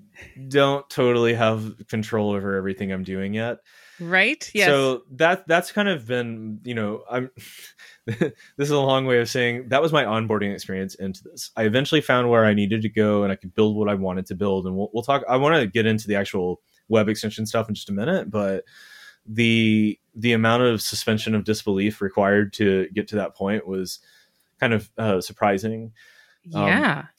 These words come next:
Speaker 1: so yeah, I mean, my, my understanding, and I, I've never built an extension of any kind of any portion of history, f-, uh, on the web, right? And I know that there's been multiple iterations of this
Speaker 2: Mm-hmm.
Speaker 1: technology over time.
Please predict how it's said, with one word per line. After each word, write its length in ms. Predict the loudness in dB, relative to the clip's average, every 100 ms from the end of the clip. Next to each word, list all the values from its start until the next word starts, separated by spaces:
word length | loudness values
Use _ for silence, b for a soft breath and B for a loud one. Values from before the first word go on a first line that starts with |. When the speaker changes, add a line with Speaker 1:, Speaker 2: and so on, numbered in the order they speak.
| -2
Speaker 1:
so 200 | 2 4
yeah, 220 | 6 4
I 60 | 4
mean, 240 | 0 -4 -2
my, 240 | 0 0
my 220 | -2 -2
understanding, 560 | -2 -2 -2 0 0 -2
and 100 | -4
I, 80 | -4
I've 240 | -2 -2
never 280 | 0 -2 0
built 200 | -2 -2
an 220 | 0 0 -2
extension 640 | -6 -2 -2 0 0 0 0
of 380 | 0 0 -2 -2
any 220 | -2 0
kind 520 | -2 0 0 -2 -6 -8 -2
of 460 | 0 2 -2 -8 -6
any 200 | -2 -2
portion 460 | -2 0 0 0 -2
of 80 |
history, 680 | -2 -6 -4 -4 -2 -2 -4 -8 b b b b
f-, 80 | -10 -4
uh, 260 | -2 -2 -4 -4
on 160 | -2
the 40 | -2
web, 320 | -2 -6 -12 -12
right? 300 | -2 2 2
And 140 | 2 2
I 20 |
know 180 | 4 4
that 120 | 2
there's 160 | -2 -2
been 180 | 0 2
multiple 380 | 0 -2 -4
iterations 580 | -2 0 0 -2 -4 -6
of 120 | -8
this 140 | -10 -6
Speaker 2:
Mm-hmm. 100 | -2
Speaker 1:
technology 440 | 0 0 0 -2
over 160 | -4 -6
time. 460 | -2 0 0 -2